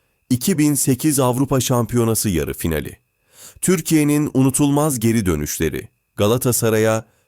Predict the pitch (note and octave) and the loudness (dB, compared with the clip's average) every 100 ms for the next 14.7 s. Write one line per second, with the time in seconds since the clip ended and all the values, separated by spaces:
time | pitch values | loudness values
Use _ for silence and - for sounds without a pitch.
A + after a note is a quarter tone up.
0 | _ B2 C#3+ C#3 - C#3 C#3+ D3+ - _ | _ 2 2 0 0 2 2 0 -4 _
1 | _ G#2+ - B2 B2+ F2+ D2+ D2 - - | _ 0 2 2 2 0 -2 -4 -8 -14
2 | - _ _ _ - - A2+ A#2 C3 B2 | -20 _ _ _ -20 -4 0 0 2 0
3 | C3 C#3 A2+ F#2 F#2 F2+ E2 D#2+ B2+ - | 0 0 0 0 0 0 0 -2 -4 -6
4 | - _ _ - - C3 - E3+ - D#3+ | -12 _ _ -4 0 0 0 -2 0 0
5 | C#3 B2 G#2 E2+ - D#2+ C#2 - D2+ D2+ | 0 -2 -2 -4 -4 -4 -4 -4 -4 -4
6 | D2 - _ _ _ - - - - B2 | -6 -8 _ _ _ -20 -20 -20 -4 -2
7 | D#3 C#3+ C3+ D3+ - A#2+ A#2 - G#2 G2 | 0 0 -2 -2 0 -2 -2 -2 -4 -2
8 | G#2+ - G2 G2+ B2 B2 - _ A#2 C3 | -4 -2 -2 0 -2 -6 -14 _ -2 0
9 | - F3 E3 - C3+ - A#2+ A#2 A#2 A#2 | 0 -2 0 -2 -2 0 0 0 0 0
10 | A#2+ A2 G#2 G#2 G2 E2 D#2 C2+ - _ | -2 -2 -2 -2 -4 -4 -4 -6 -10 _
11 | _ _ _ - - - - C#3 D3 D#3 | _ _ _ -20 -20 -8 -2 0 0 0
12 | D3+ - B2+ C3+ B2+ - B2+ D3+ B2 A2+ | 0 0 0 2 0 0 -2 0 0 2
13 | A#2+ G#2 G#2 - G#2+ - D3+ - A#2 A2 | 0 0 -2 0 -2 0 -4 -2 0 0
14 | G#2 A2+ A2 F#2+ A#2 C3+ C#3 | -2 0 0 0 0 0 0